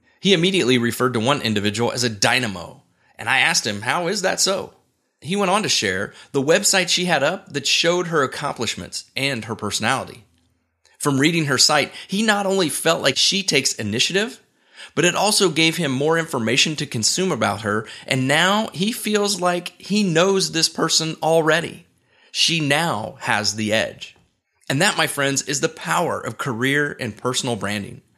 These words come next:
It allows you to stand out, and in this case, be known before you ever walk into the interview room.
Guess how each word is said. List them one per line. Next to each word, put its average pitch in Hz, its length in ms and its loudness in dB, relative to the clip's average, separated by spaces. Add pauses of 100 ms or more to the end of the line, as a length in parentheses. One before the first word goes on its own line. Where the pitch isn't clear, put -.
(300)
It - 80 -2
allows 180 340 4
you 202 60 0
to 175 80 0
stand 175 460 2
out, 165 360 -2
and 131 120 -2
in 139 100 -2
this 208 160 2
case, 160 240 2
be 170 240 0
known 143 560 2 (300)
before 196 320 0
you 220 260 0
ever 208 340 2
walk 180 540 0
into 135 260 -2
the 127 140 -2
interview 147 460 -2
room. 117 380 -4